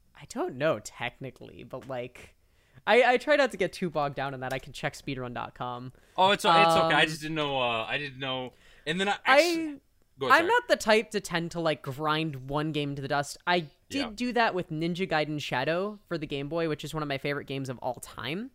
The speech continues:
Speaker 2: Yeah.
Speaker 1: Um, as a speed run, uh, but my world record in that got beaten, and I just haven't gotten back to it yet. Technically, me and my housemate, who's usually sitting across from me in this, uh, camera shot,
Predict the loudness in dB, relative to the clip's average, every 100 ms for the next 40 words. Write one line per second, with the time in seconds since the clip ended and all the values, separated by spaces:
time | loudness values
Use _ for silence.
0 | -8 -4 -4 -8 -20 _ 0 2 2 0
1 | -4 -6 -8 -10 -8 -4 -4 -4 -10 -18
2 | -4 2 4 2 0 0 2 0 -2 -4
3 | -8 -6 -4 -6 -6 -12 -12 -16 -16 _
4 | -6 -2 -4 -6 -8 -8 -8 -8 -8 -8
5 | -10 -8 -8 -6 -6 -8 -20 -2 2 2
6 | 2 0 2 2 0 _ _ -4 0 2
7 | 2 2 2 2 2 2 2 4 4 4
8 | 0 -2 -2 -2 -2 -2 -2 -2 0 0
9 | 0 0 -2 4 4 4 0 -4 -2 -4
10 | -4 -4 -4 -2 -2 -2 0 0 -2 -2
11 | -2 -2 2 2 2